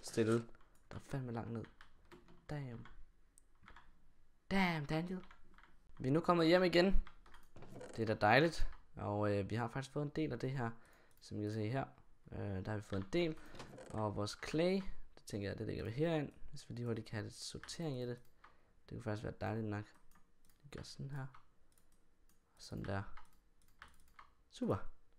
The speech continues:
Super duper. Og jord ryger herop. Og det her, det har jeg ikke rigtig fundet et sted til, det kan ligge der.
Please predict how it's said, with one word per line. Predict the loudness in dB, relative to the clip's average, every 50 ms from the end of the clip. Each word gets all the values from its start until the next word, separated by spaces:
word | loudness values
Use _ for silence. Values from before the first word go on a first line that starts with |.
| -20 -20 -20 -20 _ _ -20 -18 -8
Super | -4 -2 2 2
duper. | 2 2 2 2 0 -2 -6 -8
Og | -6 -2
jord | 0 2 2 2 2 0 -2 -6 -6 -6 -6 -6
ryger | -4 0 2
herop. | 6 8 8 8 6 4 0 -4 -4 -4 -8 -10 -14 -14 -14 -14 -14 -14 -14 -14 -16 -18 -18 -20 -20 -20 -14 -8
Og | -4 -2 0 0 2 2 2 2 2 0 0 0 -2 -4 -4 -2
det | -2 -2 0
her, | 0 0 0 0 0 -2 -4 -6 -6 -6 -8 -8 -8
det | -8
har | -6 -4 -2 -2
jeg | 0 -2
ikke | -2 -4 -6 -8
rigtig | -8 -8 -8 -12 -12
fundet | -8 -8 -6 -6
et | -8
sted | -8 -10 -10 -10
til, | -10 -8
det | -8 -6
kan | -6 -6
ligge | -8 -8 -8 -8
der. | -8 -8